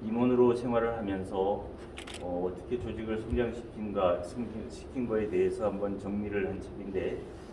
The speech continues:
여러분들에게 도움이 될 수 있었으면 좋겠습니다. 그리고 저는 어떻게 보면 이제 교보생명에서 이십팔 년 근무를 했는데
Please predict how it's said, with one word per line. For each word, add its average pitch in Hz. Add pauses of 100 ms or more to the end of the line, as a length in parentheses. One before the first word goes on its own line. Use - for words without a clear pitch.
(200)
여러분들에게 95
도움이 98
될 92
수 95
있었으면 87
좋겠습니다. - (920)
그리고 117
저는 127 (520)
어떻게 120
보면 117
이제 104 (240)
교보생명에서 123
이십팔 110
년 110
근무를 101
했는데 95